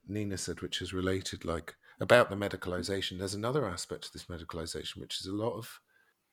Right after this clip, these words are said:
a lot of kids, maybe e-, people coming out of this, just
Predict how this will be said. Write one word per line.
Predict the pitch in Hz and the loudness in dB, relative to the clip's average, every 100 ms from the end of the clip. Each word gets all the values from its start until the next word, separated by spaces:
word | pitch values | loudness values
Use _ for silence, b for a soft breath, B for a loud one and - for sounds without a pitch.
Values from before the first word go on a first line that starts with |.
| _ - | _ 4
a | |
lot | 113 113 | 6 6
of | - | 4
kids, | - 110 - | 2 2 2
maybe | 98 110 107 104 - 98 | 4 4 4 0 0 -2
e-, | |
people | 85 - 98 92 | -2 -2 0 -2
coming | 95 90 98 | -2 0 2
out | 131 - | 2 0
of | 87 | -2
this, | 76 - | -2 -2
just | - 78 - | -2 -4 -6